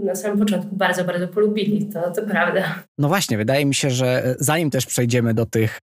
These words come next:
Speaker 2: mniej przyjemnych, bardziej negatywnych stron budżetu partycypacyjnego, to, no, wydaje mi się, że jednak od momentu wprowadzenia on zebrał raczej dobry P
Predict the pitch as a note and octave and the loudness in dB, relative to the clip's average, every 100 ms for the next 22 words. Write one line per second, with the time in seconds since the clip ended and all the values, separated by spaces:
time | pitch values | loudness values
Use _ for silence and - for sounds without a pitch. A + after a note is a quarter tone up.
0 | - A#2 A#2 A2+ - A#2 C3 D#3 A#2 A#2+ | 0 2 2 0 0 2 2 2 2 0
1 | A2+ A2+ A#2 C#3 B2+ A2 A#2 G#2 - A2+ | 2 2 2 2 0 2 2 2 2 2
2 | G#2+ G#2+ A2 G2+ A2+ G#2+ - G#2 A2+ A2 | 2 2 0 0 0 0 0 0 0 0
3 | - A2 G2+ G#2+ B2 - A2 A2+ - A#2+ | 2 2 2 2 0 0 2 0 0 0
4 | B2 B2+ C3+ C3+ C#3+ B2+ B2+ B2+ B2 C3 | 2 2 2 0 0 0 2 0 0 0
5 | C3 C3 D3 C#3+ - B2 B2 B2 B2 B2+ | 2 2 0 -4 0 2 2 2 2 2
6 | C#3 E3+ - - C#3 C3+ C3+ B2+ C#3 C#3+ | 2 0 -4 -4 0 2 2 2 0 2
7 | C#3 C#3+ C3+ C3 B2+ C#3 C#3 A3+ C3+ A#2+ | 2 2 0 0 0 0 2 2 2 0
8 | - | 2